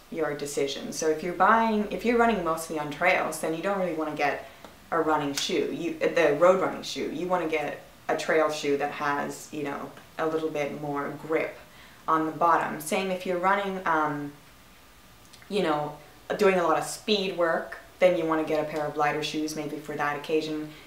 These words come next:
If you're racing, you may wanna get a pair of racing shoes. So, um, there's a lot of things to keep in mind. I think the most important thing is don't choose based on what they look like. Choose on comfort and also the type of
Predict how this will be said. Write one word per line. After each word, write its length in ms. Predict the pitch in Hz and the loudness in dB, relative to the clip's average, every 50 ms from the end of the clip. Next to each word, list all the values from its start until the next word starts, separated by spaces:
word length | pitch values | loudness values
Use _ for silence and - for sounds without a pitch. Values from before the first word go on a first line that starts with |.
| - | -12
If 80 | - - | -6 -2
you're 100 | 165 156 | 2 4
racing, 400 | 156 151 151 151 - - 165 160 | 4 4 2 0 -2 -4 -4 -4
you 60 | 156 | -4
may 160 | 151 147 147 | -4 -4 -4
wanna 180 | 147 147 147 143 | -4 -4 -4 -4
get 140 | 139 139 - | -4 -4 -6
a 20 | |
pair 160 | - - - | -6 -8 -10
of 80 | - - | -10 -10
racing 300 | - - - - - - | -10 -10 -10 -12 -12 -12
shoes. 420 | - - - - - - - - - - - - - - - - | -12 -12 -12 -12 -14 -14 -14 -16 -16 -18 -18 -20 -20 -20 -20 -14
So, 680 | - - - 190 180 175 170 170 170 165 165 165 156 - | -8 -2 4 8 8 8 8 8 6 4 4 4 2 2
um, 300 | 170 170 165 165 160 160 | 4 4 4 4 4 4
there's 180 | 170 180 180 185 | 4 4 4 4
a 40 | 185 | 4
lot 160 | 196 214 262 | 6 6 6
of 60 | 320 | 6
things 220 | 320 302 240 233 - | 6 4 4 4 2
to 80 | 214 | 0
keep 160 | - 190 175 | 0 0 -2
in 100 | 170 165 | -2 0
mind. 180 | 156 151 151 151 | 0 0 0 0
I 60 | 151 | -2
think 140 | - 175 165 | -2 -2 -2
the 100 | 165 165 | -2 0
most 240 | 175 185 214 214 214 | 2 2 2 2 0
important 360 | 196 - 180 156 - 175 - | -2 -2 -2 -2 -2 -2 -2
thing 180 | - 156 147 147 | -2 -2 -2 -4
is 140 | 151 - | -6 -6
don't 300 | - - 175 175 202 208 | -2 2 2 2 2 0
choose 400 | - - - 185 175 160 156 151 | -2 -4 -4 -2 -2 -2 -2 -2
based 460 | 151 - - 156 147 147 147 - - - | -4 -2 0 0 0 0 -2 -4 -8 -8
on 220 | 147 143 143 143 | -6 -6 -4 -4
what 280 | 147 147 147 143 - - | -4 -4 -4 -6 -8 -6
they 140 | 143 135 | -6 -4
look 280 | - - 139 - - - | -4 -4 -6 -6 -6 -6
like. 220 | - - - - | -4 -4 -4 -4
Choose 300 | - - - 254 240 - | -6 -2 0 2 2 2
on 160 | 180 165 160 160 | 2 -2 -4 -4
comfort 600 | - - 160 156 156 - 139 135 - - - - - - - - - - - | -4 -4 -4 -4 -4 -6 -6 -4 -4 -4 -6 -8 -12 -16 -20 -20 -20 -8 -4
and 140 | 170 165 160 | -2 0 0
also 260 | 160 160 156 - 165 | 0 0 0 0 0
the 140 | 156 156 147 | 0 0 -2
type 460 | - - - - 175 160 156 156 - | -4 -4 -4 0 0 2 2 0 -2
of 120 | 156 147 | -4 -8